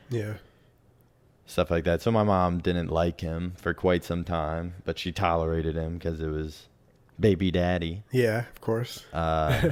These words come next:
Speaker 1: <laughs>
Speaker 2: but then, like, when I would see my dad, I would, I, like,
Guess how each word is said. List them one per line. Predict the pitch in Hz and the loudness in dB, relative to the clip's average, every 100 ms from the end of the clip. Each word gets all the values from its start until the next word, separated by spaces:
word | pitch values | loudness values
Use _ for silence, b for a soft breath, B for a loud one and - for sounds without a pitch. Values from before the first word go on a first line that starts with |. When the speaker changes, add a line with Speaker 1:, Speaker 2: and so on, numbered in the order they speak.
| 101 - | 0 -8
Speaker 1:
<laughs> | - | -4
Speaker 2:
but | 87 - | -2 2
then, | 90 85 85 78 - - | 2 2 0 -4 -8 -4
like, | 82 78 | -2 -2
when | 82 | -2
I | 82 85 90 101 | -2 2 4 4
would | 90 80 76 | 4 0 -2
see | 82 | -2
my | 80 78 | 0 -2
dad, | 76 78 76 82 | 0 0 2 2
I | 85 | 2
would, | 78 76 - B B B B B - - | 0 -2 -10 B B B B B -12 0
I, | 87 92 85 - - | 4 4 2 -4 -2
like, | 87 85 | 0 0